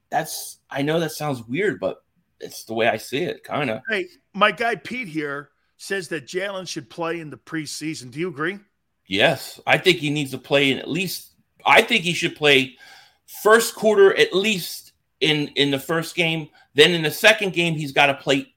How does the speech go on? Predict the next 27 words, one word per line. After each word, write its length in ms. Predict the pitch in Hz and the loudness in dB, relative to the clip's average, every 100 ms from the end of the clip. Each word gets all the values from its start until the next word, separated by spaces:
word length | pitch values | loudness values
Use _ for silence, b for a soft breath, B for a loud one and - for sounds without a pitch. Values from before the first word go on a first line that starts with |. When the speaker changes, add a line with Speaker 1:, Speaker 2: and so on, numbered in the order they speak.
| - | 2
Speaker 1:
into 480 | 220 220 170 185 | 4 4 0 -6
the 140 | 160 139 | -6 -6
third 300 | - 123 123 | -4 -4 -4
quarter 380 | - 104 65 - | -12 -10 -10 -6
at 180 | 110 - | -6 -4
least. 480 | 113 135 - - _ _ b b b | -8 -10 -12 -16 _ _ b b b
And 160 | 123 | 0
then 440 | 143 165 170 156 - _ - | 6 6 4 -2 -10 _ -14
depending 520 | 139 - 190 190 196 185 | -8 0 4 6 6 4
upon 540 | 175 175 170 160 147 b b | 2 2 4 2 -2 b b
how 260 | 165 170 | 8 8
he 180 | 165 170 | 6 -2
does, 320 | 135 151 151 | 0 4 4
how 200 | 143 143 | 2 2
he 60 | 151 | 2
looks, 440 | 143 151 - - _ b b | 2 -2 -2 -18 _ b b
they 100 | 151 | 0
could 180 | 156 139 | 0 -6
decide 380 | 135 143 135 127 | -2 4 4 6
how 180 | 135 | 2
much 320 | 139 131 127 120 | 2 2 -2 -6
in, 160 | 117 | -6
in 180 | - 117 | -4 -2
that 200 | 107 - | -4 -2
final 240 | 113 107 92 | -2 -2 -4
preseason 480 | 95 87 92 82 | -14 -18 -16 -14
game. 200 | 78 58 | -12 -14